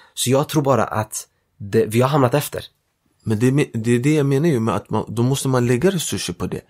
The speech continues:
Speaker 2: Vi har ju resurser. Det handlar om vart vi lägger våra resurser. Vad lägger vi våra pengar på?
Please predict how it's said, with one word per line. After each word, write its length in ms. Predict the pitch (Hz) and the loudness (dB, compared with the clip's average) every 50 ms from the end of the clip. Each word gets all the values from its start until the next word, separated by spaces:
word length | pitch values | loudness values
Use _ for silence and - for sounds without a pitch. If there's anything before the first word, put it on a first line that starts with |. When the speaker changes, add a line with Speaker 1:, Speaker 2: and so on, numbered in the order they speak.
| _ _ _ _ _ - | _ _ _ _ _ 0
Speaker 2:
Vi 100 | 113 113 | 2 2
har 220 | 107 117 180 196 | 2 4 2 2
ju 120 | 175 139 | 2 2
resurser. 540 | 120 120 117 - - 160 - - - - - - - - - - | 2 2 0 2 2 2 2 0 -2 -4 -6 -10 -16 -20 -20 -10
Det 100 | - - | -6 -6
handlar 360 | 202 104 131 131 135 135 139 120 | -4 -2 0 0 2 2 2 2
om 160 | 120 117 107 | 2 2 2
vart 160 | 120 117 107 | 2 0 0
vi 140 | 107 117 113 | 0 0 0
lägger 280 | 117 165 175 131 113 | 2 2 2 2 0
våra 240 | 92 98 98 - 95 | 0 0 0 -2 -2
resurser. 520 | 87 80 - - 82 82 - - - - - _ _ _ - | -4 -4 -4 -4 -4 -6 -6 -8 -10 -12 -14 _ _ _ -8
Vad 200 | - 110 127 135 | 0 0 2 4
lägger 280 | 131 135 131 123 127 110 | 4 2 2 2 2 2
vi 100 | 113 117 | 2 0
våra 260 | 104 113 117 110 107 | 2 2 0 0 0
pengar 340 | - - 139 135 113 95 - | -2 -2 -2 -2 -2 -4 -6
på? 280 | - - 71 - - | -6 -6 -8 -8 -8